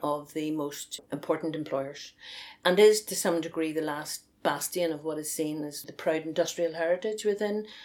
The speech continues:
Belfast and within Northern Ireland, much of which is gone. And those industrial workers and that industry is largely gone. So symbolically, the action taken by shipyard workers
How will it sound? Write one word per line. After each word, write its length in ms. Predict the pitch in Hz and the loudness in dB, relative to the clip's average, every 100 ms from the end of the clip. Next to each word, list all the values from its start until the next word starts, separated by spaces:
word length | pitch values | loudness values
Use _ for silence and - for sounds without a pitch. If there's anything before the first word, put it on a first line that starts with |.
| - - | -6 4
Belfast 640 | 196 196 214 220 220 208 | 4 4 4 4 2 0
and 80 | 196 | 0
within 320 | 190 196 190 | 2 2 2
Northern 320 | 185 185 196 | 2 2 0
Ireland, 400 | 190 190 196 196 - - - - - | 0 -2 -6 -8 -14 -18 -16 -10 2
much 240 | 180 180 | 4 4
of 80 | 180 | 2
which 160 | 175 175 | 0 -2
is 120 | 165 | -2
gone. 360 | 160 147 170 - _ _ - | 2 2 0 -8 _ _ -2
And 400 | 165 160 156 156 156 | 0 0 -2 -4 -2
those 500 | 160 156 - - - | -2 -2 -8 -10 -4
industrial 560 | 160 151 208 - 170 160 | -2 0 0 2 2 4
workers 500 | 151 151 160 160 156 | 0 -2 -2 -2 -4
and 180 | 151 139 | -8 -2
that 180 | 160 165 156 | -2 -2 -2
industry 640 | 156 156 160 - 165 160 - - - - - - | -2 -2 -6 0 0 0 -8 -20 -18 -18 -12 -2
is 120 | 175 | 6
largely 320 | 185 165 175 | 6 6 4
gone. 360 | 165 165 202 214 | 2 4 4 2
So 360 | - 202 190 190 - - - | 4 8 8 6 -8 -20 -14
symbolically, 840 | - 226 208 185 214 247 240 175 - _ _ _ | 0 4 8 8 8 6 6 4 0 _ _ _
the 100 | 175 | 4
action 340 | 170 165 - 175 | 4 4 -6 -2
taken 360 | 170 165 165 | 0 0 -2
by 300 | 160 156 156 - | -4 -4 -6 -4
shipyard 480 | - 165 165 156 151 | -2 -2 -2 -6 -6
workers 520 | 151 165 151 - | -6 -4 -6 -8